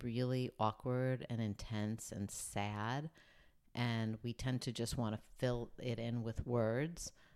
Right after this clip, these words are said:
rather than just being with someone. And I've had a few situations where somebody is in that level of pain around loss or major sickness.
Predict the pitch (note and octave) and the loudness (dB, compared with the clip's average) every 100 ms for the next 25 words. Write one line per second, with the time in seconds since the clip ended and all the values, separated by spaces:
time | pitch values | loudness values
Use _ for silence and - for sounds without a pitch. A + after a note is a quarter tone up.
0 | - A2+ A2+ A2+ A2+ A2 A2+ - - A#2 | -8 0 2 2 2 0 -2 -6 -8 -4
1 | A2 A#2+ C3+ D3 - E3 E3+ F3+ F#3+ G#3 | 0 0 0 -2 0 0 2 2 0 -2
2 | - - - - - - B2+ B2 A#2+ A#2 | -6 -20 -20 -20 -20 -6 0 2 2 0
3 | A2 - - - - - - - B2+ D3+ | -2 -8 -16 -18 -20 -20 -20 -2 2 4
4 | D3 D3 C3+ A#2 - - C3 B2+ B2 B2 | 4 2 2 0 -8 -6 -4 -4 -4 -6
5 | - - - C#3 C3 B2 B2 B2 A2 A#2 | -12 -12 -8 -4 0 0 0 0 -2 -2
6 | - A#2 A2+ A2 - - B2 A2+ A2 B2 | 0 2 2 2 0 -2 0 2 2 2
7 | C3 G#2 G2+ G2+ G2 A2+ G#2 G#2 F#2+ - | 2 0 0 0 -2 -2 -2 0 -2 -2
8 | - G#2 G2+ G#2+ G#2 G2+ G2+ G2+ A2 A#2+ | -2 0 0 0 0 0 -2 -2 0 4
9 | G#2+ A2 - - A2 A#2+ A#2+ A2+ A#2+ A2+ | 4 2 -2 -4 -4 -4 -2 -2 -2 -2
10 | - A#2+ - A#2+ A#2 A#2+ - | -2 -4 -2 -2 -2 -2 -8